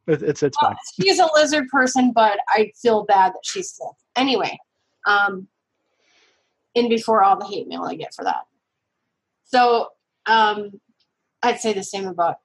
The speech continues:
Speaker 2: Trump too. So anyway, um,
Speaker 1: Yeah, that's right.
Speaker 2: so
Speaker 1: I'm an equal opportunity hater. So.
Speaker 2: Well, you know, I used to like that guy, but he's, he's fucking stuff up right now. Anyway, so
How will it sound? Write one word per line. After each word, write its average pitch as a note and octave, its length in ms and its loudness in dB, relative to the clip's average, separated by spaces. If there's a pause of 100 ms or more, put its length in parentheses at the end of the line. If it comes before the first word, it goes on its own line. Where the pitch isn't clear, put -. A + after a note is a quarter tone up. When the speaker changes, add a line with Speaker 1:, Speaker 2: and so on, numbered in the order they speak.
Speaker 2:
Trump E3+ 360 -10
too. - 200 -14
So - 280 -14
anyway, F#3 380 -12 (240)
um, G#3+ 320 -2
Speaker 1:
Yeah, D3+ 60 -14 (120)
that's - 180 -10
right. F#3 200 -2
Speaker 2:
so C3+ 60 -10
Speaker 1:
I'm C3 100 -6
an B2 100 -8
equal E3 300 -2
opportunity D#3+ 560 -2
hater. C3 320 -6 (320)
So. - 120 -6 (540)
Speaker 2:
Well, D#4 180 -4
you F4 140 0
know, G4+ 220 4
I E4+ 40 0
used E4+ 240 0
to D#4+ 60 -6
like A#3 300 -2
that F#3+ 200 0
guy, E3 220 -6
but F3+ 120 -20
he's, B3+ 560 -10 (300)
he's B3+ 280 -10
fucking A#3 280 -2
stuff D4 320 -6
up F#3 140 -8
right D3+ 140 -6
now. E3 260 -14
Anyway, B3+ 380 -2 (260)
so B3 520 0